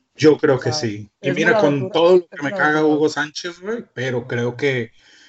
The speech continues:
Speaker 1: creo que sí, o sea, es, es, es, es, es abaratar demasiado la carrera de Hugo para poderla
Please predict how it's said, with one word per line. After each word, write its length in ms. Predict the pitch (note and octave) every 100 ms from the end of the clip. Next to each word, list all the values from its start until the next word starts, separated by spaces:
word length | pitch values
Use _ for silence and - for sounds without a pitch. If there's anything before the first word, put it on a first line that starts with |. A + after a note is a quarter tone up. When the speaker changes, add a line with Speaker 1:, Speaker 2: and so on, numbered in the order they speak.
| _ -
Speaker 1:
creo 260 | A#2 A#2
que 120 | C#3
sí, 240 | B2+ A#2 D3
o 80 | C#3+
sea, 280 | A#2 G#2 A2
es, 260 | A#2 -
es, 280 | A2+ A2 - B2
es, 240 | A#2 -
es, 320 | B2+ A#2 - -
es 180 | B2 D#3+
abaratar 500 | C#3+ B2+ B2 B2+ C3+
demasiado 500 | C#3+ B2 C3+ C3 C#3
la 140 | B2
carrera 400 | - G#2 B2 C3
de 140 | B2+
Hugo 340 | A#2 A#2 C3+ D3+
para 220 | B2 A2+
poderla 580 | A2+ A2 A2+ B2+ B2+